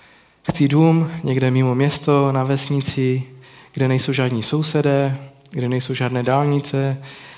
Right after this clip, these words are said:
a chci tam mít všechno podle sebe. Chci dělat to, co chci dělat. To je přece naše představa dobrého života, že? V tom je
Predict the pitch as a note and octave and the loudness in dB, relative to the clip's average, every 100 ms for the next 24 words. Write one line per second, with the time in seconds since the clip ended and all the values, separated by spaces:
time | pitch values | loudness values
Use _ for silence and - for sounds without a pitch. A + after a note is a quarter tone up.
0 | - - C3 - C#3 C3+ B2+ C3+ C3 - | -20 -14 -6 -2 0 2 2 2 0 -2
1 | C#3 C3+ C3+ B2+ B2 - B2 B2 B2 C3+ | -2 -2 -2 -2 -2 -4 -2 -2 0 0
2 | C#3+ C#3+ D3 - - _ _ _ _ _ | 0 0 -4 -10 -20 _ _ _ _ _
3 | _ _ _ - - - - - - - | _ _ _ -20 -20 -20 -20 -6 -4 -2
4 | C#3 C#3+ B2+ A2+ - D3 D3+ C#3+ - - | 2 4 4 2 0 4 4 2 -6 -10
5 | - C3 - C3+ B2+ B2+ C#3 C#3 - - | -8 -6 -6 -2 0 2 2 0 -8 -20
6 | - - _ _ - D3 D#3 - D#3+ E3 | -20 -20 _ _ -8 -6 -8 -6 -2 0
7 | D3+ C#3+ F3 D#3+ - D#3 D3+ D3+ D#3 D3+ | 0 0 -4 -6 -4 -4 0 0 2 0
8 | D#3+ F3 G3+ F#3+ G#2+ G#2+ C3 G3 - - | 2 2 2 0 -6 -4 -6 -8 -14 -20
9 | - - _ _ _ _ _ _ _ _ | -20 -20 _ _ _ _ _ _ _ _
10 | _ _ _ _ _ _ _ _ _ _ | _ _ _ _ _ _ _ _ _ _
11 | _ _ _ - - D3 D#3 E3 E3+ | _ _ _ -18 -6 0 2 4 4